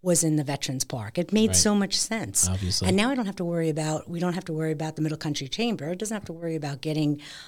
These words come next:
Speaker 1: um, permits to hang things on streets and stuff
Speaker 2: Right.
Speaker 1: and people driving past fifty-five miles an hour.
Speaker 2: Exactly.
Speaker 1: They don't see it anyway.
Speaker 2: Yeah.
Speaker 1: Here now it's gonna become a part of,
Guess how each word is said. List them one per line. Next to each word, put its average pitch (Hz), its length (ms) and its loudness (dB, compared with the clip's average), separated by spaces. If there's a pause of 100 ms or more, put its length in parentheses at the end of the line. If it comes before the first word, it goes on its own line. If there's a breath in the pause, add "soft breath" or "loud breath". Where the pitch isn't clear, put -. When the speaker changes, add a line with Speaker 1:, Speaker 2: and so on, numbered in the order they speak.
(120)
Speaker 1:
um, 147 240 -2
permits 180 560 0
to 160 80 -2
hang 175 240 -2
things 165 300 0
on 147 160 2
streets - 500 -2
and 160 160 0
stuff 123 220 2
Speaker 2:
Right. 139 160 4
Speaker 1:
and 151 200 2
people 226 300 -2
driving 170 380 0
past 156 320 -2
fifty-five 175 500 -4
miles 160 260 4
an 120 60 8
hour. 160 220 8
Speaker 2:
Exactly. 101 100 6
Speaker 1:
They 85 80 4
don't 202 240 4
see 202 240 4
it 165 160 -6
anyway. 185 400 2 (140 loud breath)
Speaker 2:
Yeah. 156 240 4
Speaker 1:
Here 277 300 2
now 185 220 2
it's 180 140 -2
gonna 165 160 -2
become 165 340 -4
a 160 60 -2
part 180 460 -2
of, 139 360 -2